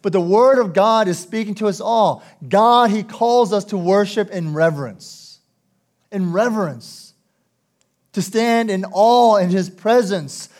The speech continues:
and to tremble before His holiness, and to shout for joy at His grace.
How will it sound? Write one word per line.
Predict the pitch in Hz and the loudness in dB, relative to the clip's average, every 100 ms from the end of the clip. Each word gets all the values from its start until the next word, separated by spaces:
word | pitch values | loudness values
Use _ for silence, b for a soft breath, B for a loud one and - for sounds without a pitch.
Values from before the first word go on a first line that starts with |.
| b | b
and | 190 | -6
to | |
tremble | 185 - 226 240 | -6 -2 -2 0
before | 214 190 202 220 | -2 -4 -2 0
His | 208 185 | 0 0
holiness, | 214 233 240 214 196 196 B B | 0 2 2 0 -2 -4 B B
and | 202 | -10
to | 196 | -8
shout | 190 - 226 226 226 | -10 -8 -4 -2 -4
for | 220 165 | -10 -10
joy | 139 190 190 | -2 0 2
at | 170 | 0
His | 156 143 | -6 -12
grace. | 117 139 147 113 - - - _ | -14 -10 -10 -10 -16 -20 -20 _